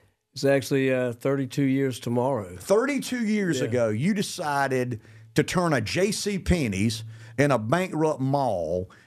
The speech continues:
Speaker 2: into a outdoor, indoor restaurant that served bowls of shrimp and grits.
Speaker 1: Yeah.
Speaker 2: What were you drinking? Were you smoking? Wha-, I mean, what,
Speaker 1: Yeah.
Speaker 2: what had you in that state of mind?
Speaker 1: All of the above, I think.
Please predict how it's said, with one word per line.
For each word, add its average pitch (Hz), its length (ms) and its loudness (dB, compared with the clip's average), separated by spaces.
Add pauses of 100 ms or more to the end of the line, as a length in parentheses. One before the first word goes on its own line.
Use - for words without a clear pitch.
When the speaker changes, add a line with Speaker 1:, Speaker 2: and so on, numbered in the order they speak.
(100)
Speaker 2:
into 165 340 2
a 117 340 -2 (140)
outdoor, 180 720 0
indoor 156 500 0
restaurant 117 760 -2 (380)
that 139 160 2
served 160 360 -2
bowls 156 360 0
of 117 80 -4
shrimp 151 320 -4
and 117 100 0
grits. 113 440 -4
Speaker 1:
Yeah. 107 260 -12 (1080)
Speaker 2:
What 175 440 2
were 170 100 0
you 143 160 0
drinking? 196 580 -2
Were 156 120 2
you 127 100 0
smoking? 196 800 0
Wha-, 180 140 0
I - 20 -6
mean, 156 220 -2
what, 220 280 0
Speaker 1:
Yeah. 139 380 -8
Speaker 2:
what 214 160 4
had 214 240 0
you 190 80 2
in 175 80 2
that 151 140 0
state 143 240 0
of 120 60 0
mind? 92 280 0
Speaker 1:
All 165 280 2
of 143 60 0
the 139 100 0
above, 131 440 0
I 113 100 -6
think. 120 420 -4